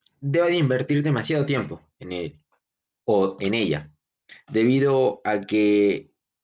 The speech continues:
toma mucho tiempo o, en otras palabras, también te absorbe esa relación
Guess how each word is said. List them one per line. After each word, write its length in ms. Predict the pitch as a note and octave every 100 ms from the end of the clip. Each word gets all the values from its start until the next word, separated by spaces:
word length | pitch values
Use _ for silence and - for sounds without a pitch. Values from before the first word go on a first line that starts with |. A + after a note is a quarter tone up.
| G#2+ -
toma 520 | D3 C#3+ C#3+ C#3 -
mucho 720 | C3+ D3 D3 D#3+ D3+ D3 - _ _
tiempo 600 | - E3+ D#3+ D3+ D#3+ G3 _ _ _ _ _ _ _ _ -
o, 720 | B2 A#2 A2+ A2+ A2+ F#2 - - - _
en 140 | C3 C#3
otras 240 | C#3+ D3
palabras, 400 | C3+ B2+ C#3+ C#3+
también 280 | A#2 B2+ C#3
te 80 | A#2
absorbe 500 | - - D3 F2 F2+ -
esa 240 | - G#2+ A2
relación 560 | G2 F#2 - A#2+ G2